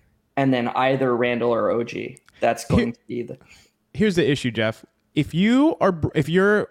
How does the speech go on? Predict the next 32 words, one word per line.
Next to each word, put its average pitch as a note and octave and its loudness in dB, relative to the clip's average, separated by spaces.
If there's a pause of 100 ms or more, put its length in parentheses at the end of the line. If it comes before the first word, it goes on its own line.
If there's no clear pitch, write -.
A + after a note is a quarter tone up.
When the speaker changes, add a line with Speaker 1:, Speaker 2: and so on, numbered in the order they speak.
(100)
Speaker 2:
if - -6
you're E3+ 4
the F3+ 2
Knicks D3+ 0
and B2 -4
you're B2+ 0
saying, B2 -2
"Hey, B2+ 0
we're, B2 0
we're B2+ 0
gonna C3+ -2
compete A#2 -4
for A#2 -2
a E2+ -2
championship B2 -4
this B2 -4
year, C3+ 0
and G#2 -4
we're A#2 -2
gonna A#2+ 0
trade C3 -2
away B2 2
a - -6
young B2+ -2
player B2 0
who A#2+ 0
has A2 -2
potential B2+ -2
down B2 -2
the A#2 -4
line, C#3+ 0
but A#2+ 0